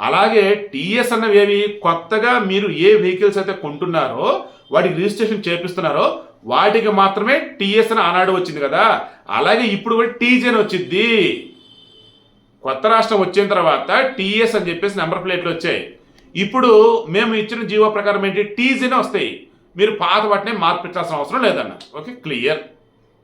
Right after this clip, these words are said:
Already తెలంగాణలో కోటి యాభై లక్షల పైచిలకు వాహనాలు ఉన్నాయి. Per day on average పదివేలు దాదాపు వాహనాలు మళ్ళా కొత్తగా రిజిస్ట్రేషన్ అవుతూ ఉన్నాయి. So ఆ కొత్తగా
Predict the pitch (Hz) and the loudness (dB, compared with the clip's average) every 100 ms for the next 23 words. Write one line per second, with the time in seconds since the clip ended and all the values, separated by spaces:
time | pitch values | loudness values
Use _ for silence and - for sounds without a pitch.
0 | _ _ _ _ _ _ _ 160 180 214 | _ _ _ _ _ _ _ 0 2 4
1 | 233 233 226 185 196 202 196 196 214 170 | 2 0 -2 0 0 2 2 2 2 0
2 | 185 - 180 208 214 214 196 175 175 170 | -4 -2 4 4 4 0 0 2 2 0
3 | 170 - 165 - 151 185 233 226 160 151 | -2 -4 -4 -2 -2 -2 -4 -2 0 0
4 | 156 143 117 92 - _ _ _ _ _ | 0 -4 -4 -10 -16 _ _ _ _ _
5 | 151 156 156 165 208 320 359 - _ - | -4 -2 -2 0 0 0 -4 -14 _ -8
6 | 113 165 226 214 170 156 202 269 - - | 0 2 2 2 2 2 0 -2 -8 -20
7 | _ _ - 180 220 240 175 202 262 262 | _ _ -2 0 0 -2 4 4 4 4
8 | 208 196 196 202 226 170 160 185 190 196 | 4 4 4 2 0 0 2 2 2 0
9 | 180 175 190 165 156 180 156 160 - 151 | 0 -2 -2 -2 -2 -2 -4 -4 -8 -10
10 | 147 135 139 254 170 - - _ _ _ | -6 -6 0 2 2 -4 -16 _ _ _
11 | 226 330 - 147 156 156 143 214 | 0 0 2 2 2 0 0 2